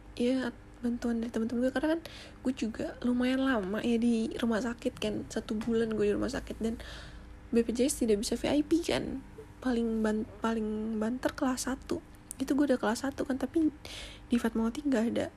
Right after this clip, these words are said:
fasilitas kayak sofa gitu segala macam, jadi kan tidurnya di lantai ya, paling pakai bed cover gitu. Dan nyokap gue nggak bisa yang kayak full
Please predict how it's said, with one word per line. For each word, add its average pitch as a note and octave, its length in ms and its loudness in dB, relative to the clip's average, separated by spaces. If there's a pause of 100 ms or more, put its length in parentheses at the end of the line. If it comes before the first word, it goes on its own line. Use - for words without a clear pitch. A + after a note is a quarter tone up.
(1300)
fasilitas A#3+ 480 -4
kayak A#3 160 -2
sofa B3 480 0
gitu G3+ 80 0
segala G3+ 240 2
macam, G#3+ 240 -2
jadi A#3 160 0
kan D#4 80 -2
tidurnya B3+ 320 2
di D#4 80 8
lantai A#3+ 440 4
ya, - 40 -4 (560)
paling B3 160 2
pakai B3 240 -2
bed G#3+ 160 -2
cover A3 400 0
gitu. - 320 -4 (1200)
Dan A#3 240 2 (560)
nyokap B3 240 0
gue B3 180 0 (140)
nggak - 160 0
bisa A#3 240 2
yang A3 240 0 (160)
kayak - 320 -6
full A#3+ 320 4